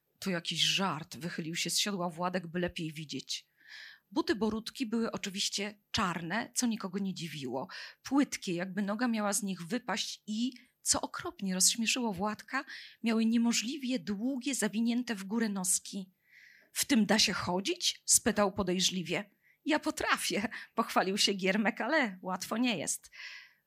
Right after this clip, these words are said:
„Będą się z ciebie śmiali”, ciszej powiedział mu Władek. „Może dzisiaj”, wzruszył ramionami Borutka,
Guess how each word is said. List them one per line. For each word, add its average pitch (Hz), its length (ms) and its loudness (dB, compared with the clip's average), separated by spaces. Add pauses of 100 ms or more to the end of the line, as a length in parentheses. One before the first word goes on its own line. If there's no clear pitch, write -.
(140)
„Będą 175 280 -2
się 160 140 0
z - 100 4
ciebie 170 260 0
śmiali”, 156 720 0 (160)
ciszej 165 340 -2
powiedział 156 440 -4
mu 165 140 -6
Władek. 147 540 -2 (920)
„Może 190 280 -2
dzisiaj”, 208 580 2 (100)
wzruszył 185 420 0
ramionami 185 440 0
Borutka, 170 560 -6